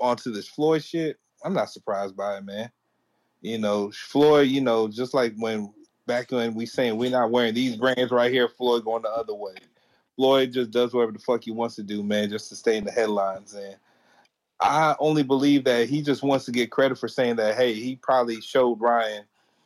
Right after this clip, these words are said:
uh, how to beat, how to beat Devin and shit like that,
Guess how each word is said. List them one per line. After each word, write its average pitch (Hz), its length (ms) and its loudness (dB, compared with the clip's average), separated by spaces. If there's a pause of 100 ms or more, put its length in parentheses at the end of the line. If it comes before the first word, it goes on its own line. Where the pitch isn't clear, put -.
(340)
uh, 104 280 2
how 123 240 4
to 107 100 -4
beat, 117 360 -2 (180)
how 127 180 0
to 110 80 -2
beat 101 300 -8
Devin 95 320 -4
and 92 80 -12
shit 87 240 -10
like 92 260 -6
that, 92 240 -6